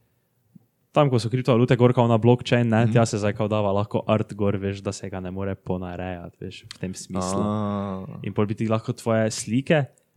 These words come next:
Speaker 1: na primer,
Speaker 2: Ok.
Speaker 1: kaj jih ti narediš, ne, pretvoril, zdaj, če bi ti v teoriji, dobro, to zdaj na naši sceni še ne bi funkcioniralo, ne, ampak dobro, zdaj v teoriji tebi Logan Paul napiše, ne,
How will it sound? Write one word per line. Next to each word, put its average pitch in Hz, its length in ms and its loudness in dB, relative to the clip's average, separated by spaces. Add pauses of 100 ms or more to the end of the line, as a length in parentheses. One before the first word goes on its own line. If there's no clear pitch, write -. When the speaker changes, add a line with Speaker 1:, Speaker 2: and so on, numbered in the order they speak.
Speaker 1:
na 98 160 -4
primer, 110 240 0
Speaker 2:
Ok. 127 80 -6
Speaker 1:
kaj 104 100 0
jih 104 80 -4
ti 123 120 -2
narediš, 117 500 -2
ne, 135 180 2 (1400)
pretvoril, 117 720 2
zdaj, 110 200 -4
če 113 120 -4
bi 95 100 -8
ti 110 140 -6
v - 80 -8
teoriji, 101 260 -4
dobro, 98 200 -6
to 101 100 -4
zdaj 101 160 -2
na 98 120 -2
naši 101 220 -2
sceni 101 300 -4
še 104 100 -8
ne 92 140 -6
bi 104 100 -4
funkcioniralo, 110 600 -2
ne, 110 100 -2
ampak 98 300 -6
dobro, 101 240 -4
zdaj 101 120 -6
v - 80 -12
teoriji 101 400 0
tebi 104 220 -2
Logan 104 340 2
Paul 113 260 2
napiše, 107 420 0
ne, 98 180 0